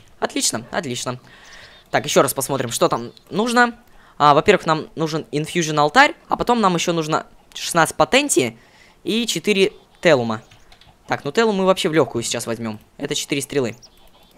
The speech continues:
Так, стоп, стоп, стоп, стоп, стоп, персик.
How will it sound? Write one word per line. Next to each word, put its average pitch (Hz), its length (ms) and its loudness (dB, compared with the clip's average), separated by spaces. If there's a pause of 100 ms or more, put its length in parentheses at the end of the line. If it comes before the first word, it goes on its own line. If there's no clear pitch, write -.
(1120)
Так, 123 140 -2
стоп, - 280 2
стоп, - 180 4
стоп, 196 180 4
стоп, 202 160 6
стоп, 220 180 4
персик. 202 360 4